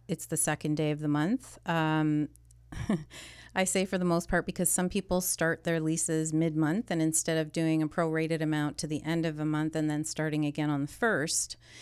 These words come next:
they have their rent cycle due on the fifteenth of every month. So let's say if the rent isn't paid on the date that, the first date of the rental cycle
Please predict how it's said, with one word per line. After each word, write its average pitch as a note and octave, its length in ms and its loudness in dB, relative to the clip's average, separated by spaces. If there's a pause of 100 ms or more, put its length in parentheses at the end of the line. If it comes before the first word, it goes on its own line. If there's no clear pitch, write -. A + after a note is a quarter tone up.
(380)
they E3 720 2 (240)
have D#3 260 0
their D#3+ 180 0
rent D3+ 240 -2
cycle D#3+ 260 0
due D#3 160 0
on D3 120 4
the C#3 60 0
fifteenth C#3 480 -4
of C3 120 -8
every B2 160 -6
month. - 420 -12
So F3+ 240 2
let's G3 260 2
say F3 320 2
if F3 140 -6
the E3+ 100 0
rent F#3 240 0
isn't G3 220 0
paid D#3+ 260 2
on D3+ 180 2
the D3+ 80 2
date D3+ 360 0
that, D#3 220 0 (280)
the E3 140 -6
first E3 320 -2
date D#3+ 180 2
of D3+ 140 -2
the D3+ 300 -2 (400)
rental E3 360 0
cycle A3+ 520 0